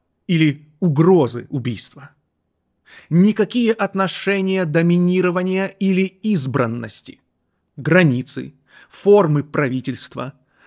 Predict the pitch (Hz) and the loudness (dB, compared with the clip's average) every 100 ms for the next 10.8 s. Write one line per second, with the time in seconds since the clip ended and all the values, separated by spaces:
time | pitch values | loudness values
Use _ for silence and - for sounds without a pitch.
0 | - - - 185 147 - 139 139 135 135 | -14 -6 2 2 2 -4 -8 -6 -6 -10
1 | - - _ - 185 180 156 151 151 - | -16 -20 _ -2 2 4 4 -2 -6 -10
2 | _ 151 151 151 135 - - 139 135 139 | _ -2 2 2 0 -8 -4 -4 -4 -6
3 | _ _ 196 170 151 151 143 147 - - | _ _ -2 -2 -2 -4 -6 -6 -14 -20
4 | _ - 185 175 151 - - - - - | _ -4 2 2 0 -6 -16 -20 -20 -6
5 | 208 180 175 - - 190 - - 214 190 | 0 0 0 -6 -8 -8 -8 -6 -2 0
6 | 175 165 165 170 180 180 135 147 - 170 | 0 0 -2 2 2 2 -2 -4 -4 -4
7 | 147 143 160 143 165 143 - - - 139 | -2 0 -2 0 -2 -2 -6 -12 -10 -6
8 | 196 175 151 156 147 - - - 160 170 | -2 0 0 -2 -6 -10 -20 -6 0 2
9 | 190 202 - 180 190 202 151 151 139 135 | 2 0 -2 -2 0 2 2 0 -2 -6
10 | - 156 127 151 - - 117 117 | -8 -6 -4 -4 -6 -8 -8 -8